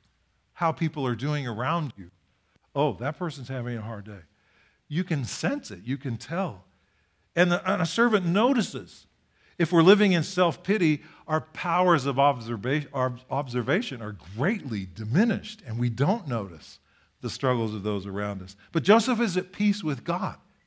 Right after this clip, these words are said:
and he notices small things that matter, and he expressed concern.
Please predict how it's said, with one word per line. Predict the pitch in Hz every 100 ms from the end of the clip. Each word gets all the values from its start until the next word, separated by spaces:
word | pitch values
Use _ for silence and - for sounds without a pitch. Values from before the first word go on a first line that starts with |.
| _ _ _ _ _ - -
and | 190
he | 202
notices | 170 180 233 220 202
small | - 185 185
things | 170 170 151 135
that | 143
matter, | 143 156 160 120
and | 117 110
he | 143
expressed | 131 - - 143 - -
concern. | - 113 107 - 120 113 92